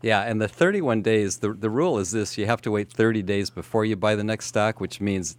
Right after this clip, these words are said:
the thirty-first day you can actually buy that stock. Now, something else that trips people up, and, and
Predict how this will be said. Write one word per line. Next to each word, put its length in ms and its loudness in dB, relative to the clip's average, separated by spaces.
the 100 -6
thirty-first 720 0
day 140 -4
you 120 -6
can 140 -6
actually 280 -6
buy 240 -4
that 200 -10
stock. 380 -6
Now, 100 2
something 400 2
else 240 4
that 340 -2
trips 300 -2
people 340 -2
up, 220 0
and, 220 -4
and 320 -2